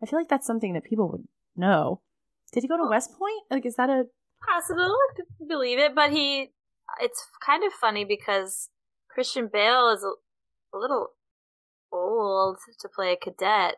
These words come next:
Speaker 2: who are, they're usually, like, eighteen, right?
Speaker 1: I don't really know.
Speaker 2: The premise, yeah, I'm gonna
Speaker 1: Yeah.
Speaker 2: look it up.
Speaker 1: I watched the trailer. He's, like, narrating, you know, poetry over it.
Speaker 2: Oh.
Speaker 1: Seems fictional.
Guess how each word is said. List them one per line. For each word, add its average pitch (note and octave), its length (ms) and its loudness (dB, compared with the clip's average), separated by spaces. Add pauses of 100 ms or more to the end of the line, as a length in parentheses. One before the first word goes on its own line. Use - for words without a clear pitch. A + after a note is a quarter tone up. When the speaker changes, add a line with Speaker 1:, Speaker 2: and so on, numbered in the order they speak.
Speaker 2:
who F#3 140 -6
are, F3+ 320 -4
they're F#3+ 120 -4
usually, F3+ 280 -6
like, E3+ 140 -6
eighteen, F3+ 520 -8
right? F3 320 -4 (220)
Speaker 1:
I G#3 100 -10
don't C#4 180 -4
really A3 240 -4
know. D#3+ 400 -8 (180)
Speaker 2:
The - 60 -12
premise, F3+ 580 -14
yeah, G3 140 -6
I'm F3 100 0
gonna F3 180 0
Speaker 1:
Yeah. F#3 40 -4
Speaker 2:
look F3 160 -6
it F3 100 -12
up. E3+ 260 -12
Speaker 1:
I F#3+ 80 -6
watched G3 340 -6
the C#4+ 140 -4
trailer. F3 560 -6
He's, G3 220 -8
like, D#3+ 140 -4
narrating, D#3+ 680 -6
you F3 80 -8
know, D3+ 140 -8
poetry D3+ 500 -8
over D#3+ 280 -6
it. - 140 -6 (340)
Speaker 2:
Oh. G#4 420 -8
Speaker 1:
Seems F4+ 280 -10
fictional. D3 640 -6